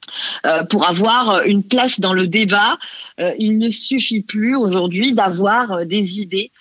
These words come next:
euh, de réfléchir, euh, d'étudier, de, de s'informer,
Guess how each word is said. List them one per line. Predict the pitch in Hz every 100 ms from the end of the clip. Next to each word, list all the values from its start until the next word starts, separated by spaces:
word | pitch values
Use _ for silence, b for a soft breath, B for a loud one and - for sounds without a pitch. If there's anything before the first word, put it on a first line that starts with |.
| B B B
euh, | 170 170
de | 180 214
réfléchir, | 214 220 226 214 - 202 208 240 165 - B B -
euh, | 185
d'étudier, | 165 226 220 - 254 190 208 220 247 B B B
de, | 175 214 226
de | 196 226
s'informer, | 214 220 208 254 233 226 240